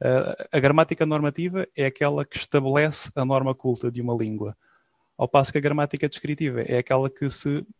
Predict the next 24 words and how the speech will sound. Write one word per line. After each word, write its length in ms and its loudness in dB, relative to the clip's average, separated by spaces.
limita 720 2
a 60 -18
descrever 560 -2
como 180 -2
é 80 0
que, 380 0
como 180 -2
é 60 0
que 80 -6
a 40 0
língua 220 0
é 60 -2
falada. 520 0
Ora, 360 6
a 60 4
minha 120 2
questão 220 0
é 60 4
a 40 4
seguinte, 280 -6
porque 380 -2
é 120 10
fácil 480 2
defender 760 2